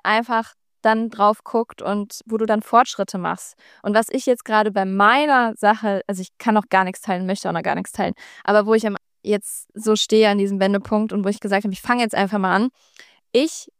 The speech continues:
hab mir einen Ordner gemacht bei, beim iPhone,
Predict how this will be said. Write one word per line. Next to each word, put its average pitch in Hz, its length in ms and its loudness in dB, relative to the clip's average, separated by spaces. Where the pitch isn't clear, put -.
hab 226 240 0
mir 214 240 -2
einen 185 340 -4
Ordner 269 400 2
gemacht 311 560 -4
bei, 196 420 2
beim 190 200 -2
iPhone, 208 280 0